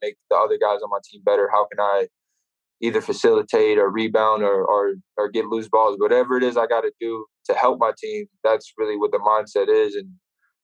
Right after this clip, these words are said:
it's, especially, I would say it's tougher with the roster turning over all the time, 'cause you, sometimes you don't know who you're gonna play with all the time. But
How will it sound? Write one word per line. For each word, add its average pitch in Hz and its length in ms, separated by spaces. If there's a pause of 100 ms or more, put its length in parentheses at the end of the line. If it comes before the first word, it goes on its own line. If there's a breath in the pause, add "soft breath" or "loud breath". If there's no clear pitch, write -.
it's, - 500
especially, 135 380
I 123 80
would 135 120
say 135 140
it's 127 140
tougher 135 280
with 123 200
the 123 80
roster 123 500 (200)
turning 117 240
over 127 240
all 135 120
the 135 60
time, 143 280
'cause 110 120
you, 110 100 (340)
sometimes 120 360
you 107 60
don't 113 160
know 110 120
who 110 120
you're 107 180
gonna 101 120
play 117 160
with 107 160
all 104 160
the 101 120
time. 104 200
But 98 220